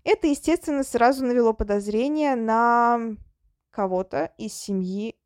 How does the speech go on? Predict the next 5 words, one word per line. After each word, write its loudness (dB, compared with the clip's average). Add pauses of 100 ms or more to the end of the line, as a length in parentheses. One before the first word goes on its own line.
Ритунского. -6 (1000)
И 0 (400)
задержали 2
его 2
пасынка, -10